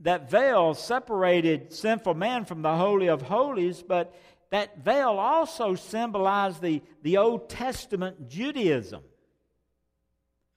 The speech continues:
It's split, it's done away with. So therefore, instead of this elaborate religious system of the Old Testament where you had robed priests coming in and performing all of these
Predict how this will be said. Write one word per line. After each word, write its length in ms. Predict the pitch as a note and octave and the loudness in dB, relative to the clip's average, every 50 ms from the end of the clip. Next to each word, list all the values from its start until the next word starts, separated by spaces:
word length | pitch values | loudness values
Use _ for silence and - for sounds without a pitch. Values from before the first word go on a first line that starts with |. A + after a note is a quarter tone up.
| _ _ _ _ _ - | _ _ _ _ _ -12
It's 160 | D#3+ D#3+ - | -10 -10 -12
split, 540 | - - - - G3+ A3+ C4 C#4 C4 G3+ E3 | -14 -16 -6 0 2 4 4 4 2 2 0
it's 200 | D#3+ D3+ C3 B2 | -2 -4 -4 -4
done 280 | C3 - G#3+ A#3+ B3 | 0 0 2 2 2
away 320 | A#3+ A#3+ B3 C4 C4+ D4 C#4+ | 0 0 0 0 0 -2 -2
with. 340 | B3+ A3+ D#3+ A#2 F#2 C#2 - - - _ _ _ _ _ _ _ _ _ _ _ _ _ _ _ _ _ _ _ _ _ _ _ _ _ _ _ _ _ | -2 -2 0 0 -2 -4 -10 -16 -20 _ _ _ _ _ _ _ _ _ _ _ _ _ _ _ _ _ _ _ _ _ _ _ _ _ _ _ _ _
So 180 | - G3+ F#3+ E3 | -2 0 0 2
therefore, 600 | D3+ G3 A#3+ C#4+ C#4+ C#4+ - A3 G#3 G#3+ A3 G#3+ | 4 4 4 4 2 0 0 2 2 4 2 2
instead 480 | G3 E3+ - - - A3 G#3+ A3 G#3 G3 | 0 -4 -8 -6 0 2 4 4 4 2
of 120 | F3+ D#3+ | 0 0
this 300 | F#3+ F#3+ F3+ - - - - - | -2 -2 -2 -2 -6 -10 -6 -2
elaborate 720 | D3+ D3+ E3 F#3 A3 B3+ C4+ C4 A3+ F#3+ G3+ F#3+ F3+ - | 0 0 2 2 2 2 2 0 -2 -2 -4 -4 -4 -6
religious 720 | - C#3+ D#3+ D#3+ E3 E3+ G3+ A#3+ C#4 - - G#3+ F3 - - | -4 -4 -2 -2 0 2 2 2 2 0 -4 -10 -10 -10 -12
system 560 | - - G#3 B3 C#4+ - - - G3+ F3 F3 | -12 -8 -6 -6 -6 -6 -6 -6 -6 -4 -2
of 140 | F3+ F3 D#3 | -4 -4 -4
the 140 | E3+ F3+ G3+ | -4 -4 0
Old 260 | A#3 A3 G#3 G3+ - | 0 0 -2 -2 -6
Testament 600 | - B3 C#4 C#4+ - - - G3+ E3 E3 F#3 E3+ | -8 -8 -8 -8 -8 -10 -10 -10 -8 -10 -10 -8
where 100 | E3+ F#3+ | -6 -6
you 160 | F#3 F#3+ G3 | -6 -4 -4
had 300 | F#3+ F#3+ G3+ F#3+ E3+ C#3 - - _ _ _ - | -4 -2 -2 -2 -2 -4 -8 -16 _ _ _ -12
robed 640 | B2+ C3+ F#3 A3+ A#3 A#3 A#3 G#3+ - - - - | -6 -2 0 6 6 6 6 6 2 -6 -10 -4
priests 440 | - G3 A3 B3+ C4 B3 G#3+ - - | 0 0 0 0 0 -4 -6 -8 -2
coming 360 | - F#3+ F#3+ F#3+ G3 F#3+ F#3+ | 0 0 0 0 0 -4 -4
in 240 | G3 G#3 G#3 G3 F#3+ | -4 -4 -4 -4 -6
and 120 | E3+ D#3 | -8 -8
performing 600 | - E3 D3+ - - G3+ G#3+ A#3 A#3+ A3 G3 F#3 | -10 -12 -12 -10 -6 -2 -2 0 0 -2 -4 -2
all 180 | F#3+ G3+ G#3 G3+ | -2 -2 -2 -2
of 80 | F3+ | -2
these 320 | E3 F3+ F3 D3+ C#3 - | -2 -2 -4 -4 -4 -8